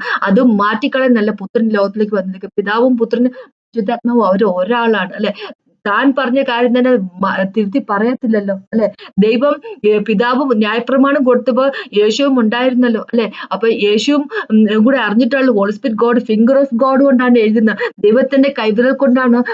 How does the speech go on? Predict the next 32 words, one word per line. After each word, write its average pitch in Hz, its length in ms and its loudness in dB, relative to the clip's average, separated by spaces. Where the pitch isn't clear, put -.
മോസസിന് 214 680 0
എഴുതി 214 240 0
കൊടുത്തത്, 196 440 -2
അല്ലെ? 214 200 0
അപ്പൊ 196 160 -2
അങ്ങനെയാകുമ്പോ 233 840 0
ദൈവം 254 200 2
അറിഞ്ഞുകൊണ്ട് 247 460 2
കൊടുത്തൊരു 240 380 2
കാര്യം 220 500 -2
വേണ്ടെന്ന് 202 380 0
വെക്കാൻ 226 240 0
ദൈവം 214 240 2
വരത്തില്ല. 202 420 -2
അപ്പൊ 190 160 -2
ഇവിടെ 262 480 0
പറഞ്ഞിരിക്കുന്ന, 247 640 2
ഏ, 196 140 2
ഏ, 202 460 0
ഇത് 190 260 -2
നമുക്ക് 254 360 2
ലേവ്യ 214 220 2
പുസ്തകത്തിലേക്ക് 269 600 -2
പോകും. 247 300 2
പതിമൂന്നാമത്തെ 247 440 0
ചാപ്റ്ററിൽ 240 380 -2
ദൈവം 233 280 4
പറഞ്ഞിട്ടുള്ള 226 520 0
കാര്യം 214 240 -2
ഇതാ, 190 140 -4
അല്ലെ? 202 440 -4
ഏ, 190 300 -4